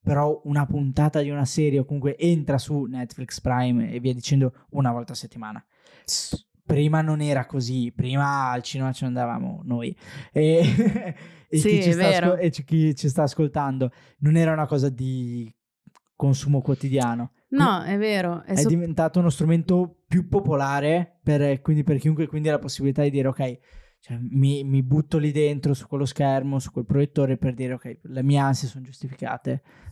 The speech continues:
Speaker 1: Le-, allora vedi che non
Speaker 2: Sì.
Speaker 1: sono solo io a essere un preso male. <laughs>
Speaker 2: Esatto, e soprattutto è più libero, cioè
Speaker 1: Mhm.
Speaker 2: libero inteso come libertà di scelta del
Speaker 1: Sì.
Speaker 2: consumatore, perché prima il film che non era il film al cinema era il film che davano in T V.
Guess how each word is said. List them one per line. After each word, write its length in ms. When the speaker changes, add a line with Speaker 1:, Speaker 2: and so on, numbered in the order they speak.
Speaker 1:
Le-, 500
allora 300
vedi 240
che 100
non 120
Speaker 2:
Sì. 80
Speaker 1:
sono 160
solo 200
io 160
a 20
essere 220
un 100
preso 320
male. 340
<laughs> 400
Speaker 2:
Esatto, 260
e 40
soprattutto 460
è 80
più 120
libero, 640
cioè 260
Speaker 1:
Mhm. 80
Speaker 2:
libero 640
inteso 680
come 680
libertà 540
di 100
scelta 340
del 120
Speaker 1:
Sì. 40
Speaker 2:
consumatore, 720
perché 260
prima 380
il 160
film 420
che 140
non 100
era 140
il 80
film 240
al 100
cinema 560
era 180
il 80
film 200
che 120
davano 240
in 100
T 120
V. 140